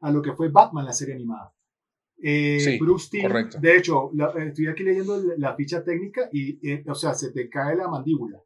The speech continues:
Speaker 1: Eh, Alan Burnett, Paul Dini y Bruce Timm son los productores.
Speaker 2: Sí,
Speaker 1: Eh,
Speaker 2: sí.
Speaker 1: obviamente, obviamente, esta es, está dentro del team, del Teamverse y, de, y es una continuación directa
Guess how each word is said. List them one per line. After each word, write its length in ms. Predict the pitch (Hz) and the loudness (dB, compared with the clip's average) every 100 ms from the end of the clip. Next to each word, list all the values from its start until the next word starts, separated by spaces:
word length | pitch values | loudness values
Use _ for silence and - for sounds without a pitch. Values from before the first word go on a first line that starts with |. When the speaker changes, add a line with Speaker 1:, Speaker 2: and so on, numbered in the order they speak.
| _ _ _ - | _ _ _ -12
Speaker 1:
Eh, 340 | 135 135 139 151 | -6 -2 -2 2
Alan 280 | 151 180 | 2 4
Burnett, 420 | 175 165 185 208 - | 4 4 2 -2 0
Paul 220 | 170 156 | 0 0
Dini 340 | 180 196 226 156 | -4 -6 -6 -2
y 100 | 143 | -2
Bruce 240 | 151 160 | 0 -4
Timm 220 | - 175 175 | -4 -6 -4
son 160 | 151 | -6
los 100 | 147 | -4
productores. 720 | 175 170 160 180 143 143 - _ _ _ _ _ _ _ _ | -2 -4 -2 -2 -2 -6 -14 _ _ _ _ _ _ _ _
Speaker 2:
Sí, 80 | 160 | -2
Speaker 1:
Eh, 720 | 151 147 143 143 135 139 - _ | 0 2 2 0 -2 -4 -6 _
Speaker 2:
sí. 120 | _ - _ _ _ | _ -20 _ _ _
Speaker 1:
obviamente, 1000 | 170 165 170 180 185 185 185 190 190 190 - | 0 2 4 4 2 -4 -4 0 0 0 -4
obviamente, 680 | 143 160 170 175 170 190 190 | 0 0 0 -6 -6 -8 -6
esta 360 | 151 143 143 170 | -4 -2 -2 -4
es, 180 | - 160 | -6 -12
está 260 | 143 156 | -6 -6
dentro 200 | 156 175 | -4 -2
del 120 | 151 | -4
team, 300 | 147 180 175 - - | -4 -8 -8 -10 -4
del 240 | 143 139 | -4 -4
Teamverse 680 | 185 185 165 147 156 165 - _ _ _ | -8 -6 -4 -2 -4 -6 -16 _ _ _
y, 180 | 151 143 | 0 0
de, 240 | 139 147 | 0 -2
y 140 | 151 143 | 2 2
es 200 | 135 - | 0 -6
una 160 | 170 | -8
continuación 560 | 165 170 151 127 151 147 | -6 -4 -4 -4 -4 -4
directa 720 | 160 175 180 180 127 135 | -2 0 0 -4 -10 -12